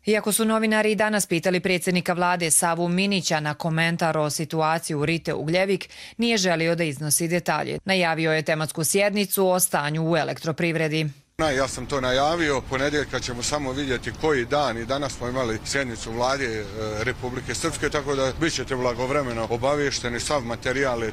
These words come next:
Speaker 2: tu, onako u s-, svim onim rokovima u kojima smo pričali, to je,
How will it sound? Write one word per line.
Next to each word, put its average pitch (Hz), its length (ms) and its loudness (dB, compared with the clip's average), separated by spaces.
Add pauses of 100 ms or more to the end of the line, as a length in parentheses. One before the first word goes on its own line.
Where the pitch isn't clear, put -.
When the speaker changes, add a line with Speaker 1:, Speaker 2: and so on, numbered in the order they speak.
Speaker 2:
tu, 143 200 0
onako 123 300 -2
u 123 80 -4
s-, 131 160 -4
svim 147 240 0
onim 135 220 0
rokovima 131 500 -2
u 117 60 -6
kojima 127 260 -2
smo 127 140 -6
pričali, 135 640 0
to 139 200 2
je, 123 160 0